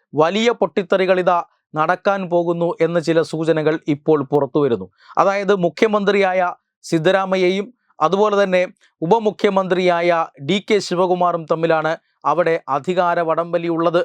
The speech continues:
എന്ന് നമുക്കറിയാം. അതായത് കഴിഞ്ഞ നിയമസഭാ തെരഞ്ഞെടുപ്പിൽ, കർണാടക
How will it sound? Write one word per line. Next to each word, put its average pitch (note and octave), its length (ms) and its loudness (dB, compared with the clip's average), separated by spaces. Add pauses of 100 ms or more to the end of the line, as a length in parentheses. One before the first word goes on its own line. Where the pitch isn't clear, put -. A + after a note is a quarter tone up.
(100)
എന്ന് E3+ 180 -4
നമുക്കറിയാം. F3 440 0 (320)
അതായത് G3+ 280 2 (100)
കഴിഞ്ഞ G3 260 0 (120)
നിയമസഭാ F#3+ 560 -2
തെരഞ്ഞെടുപ്പിൽ, E3 480 0 (380)
കർണാടക F#3+ 340 2